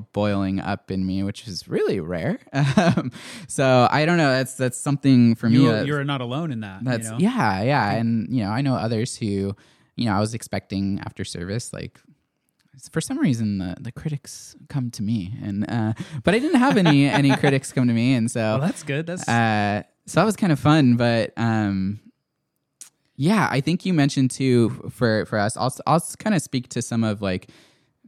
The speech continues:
Speaker 1: mm, some of what might be people's hiccups or thoughts about this, or, like, and you can help
Speaker 2: Yeah.
Speaker 1: kinda expand that. I think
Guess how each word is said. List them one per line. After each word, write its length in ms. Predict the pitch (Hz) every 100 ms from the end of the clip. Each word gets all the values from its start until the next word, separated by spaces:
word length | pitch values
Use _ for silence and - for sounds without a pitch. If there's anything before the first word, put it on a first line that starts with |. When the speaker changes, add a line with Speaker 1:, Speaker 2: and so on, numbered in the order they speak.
| _ -
Speaker 1:
mm, 480 | - - - 123 - _ - - - _ _ -
some 260 | - 160
of 160 | 143 117 _ _
what 260 | - 117 104
might 200 | 113 104
be 140 | 107
people's 380 | - 101 92 87
hiccups 520 | 117 104 101 92 -
or 60 | 90
thoughts 600 | - 92 87 87 - -
about 320 | 90 82 85
this, 240 | 85 85 -
or, 140 | 87
like, 220 | 85 80
and 180 | - 95
you 80 | 92
can 100 | 92
help 160 | 85 -
Speaker 2:
Yeah. 80 | 139
Speaker 1:
kinda 140 | 92
expand 280 | 85 - 85
that. 160 | 85 64
I 60 |
think 220 | 117 104